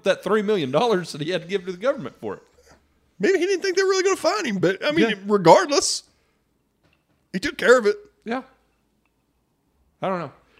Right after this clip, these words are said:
Speaker 1: No, it's a crazy mixed up world we live in when
Speaker 2: It is. But now we're past that. We're back into non-pollinating corn.
Speaker 1: It just
Speaker 2: It's a sad deal.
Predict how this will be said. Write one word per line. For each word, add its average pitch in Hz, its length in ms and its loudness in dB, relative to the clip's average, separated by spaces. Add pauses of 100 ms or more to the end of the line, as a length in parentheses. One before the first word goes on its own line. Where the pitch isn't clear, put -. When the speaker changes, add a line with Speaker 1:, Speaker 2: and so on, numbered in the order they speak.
(180)
Speaker 1:
No, 180 100 2
it's 185 180 0
a 123 60 -6
crazy 185 460 -6
mixed 135 280 -8
up 107 180 -6
world 85 220 -6
we 90 100 -6
live 73 200 -8
in 80 180 -8
when 65 120 -14 (340)
Speaker 2:
It 196 180 8
is. 127 360 0 (240)
But 143 160 -2
now 175 180 2
we're 151 100 -2
past 156 360 0
that. 131 260 -2
We're 120 80 -8
back 135 260 2
into 131 200 0
non-pollinating 123 720 -2
corn. - 180 -18 (840)
Speaker 1:
It 147 100 -12
just - 260 -10 (3250)
Speaker 2:
It's 185 160 -6
a - 40 -10
sad - 300 -2
deal. 175 280 -4